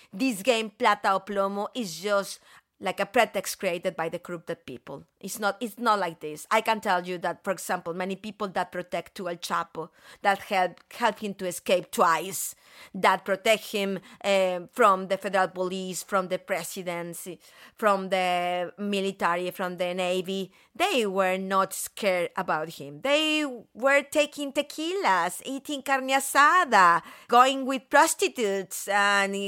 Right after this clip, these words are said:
having parties. And they, they, they wasn't, they wasn't very scared.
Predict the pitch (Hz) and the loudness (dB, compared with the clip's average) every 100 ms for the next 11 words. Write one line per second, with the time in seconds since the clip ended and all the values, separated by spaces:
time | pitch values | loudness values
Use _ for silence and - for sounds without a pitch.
0 | 175 226 254 277 269 262 247 233 214 262 | -2 2 2 2 -2 -4 -4 -4 0 6
1 | 320 427 330 202 185 - - - - 359 | 6 6 0 -2 -6 -10 -16 -14 -4 0
2 | 403 427 427 370 339 285 240 349 554 370 | 2 2 2 2 2 2 2 2 0 -4
3 | 302 427 427 - 330 285 - - 370 359 | 0 6 6 4 -2 -4 -8 -2 6 6
4 | - 294 254 233 214 220 208 - 160 147 | 6 4 4 0 0 0 -2 -6 -8 -10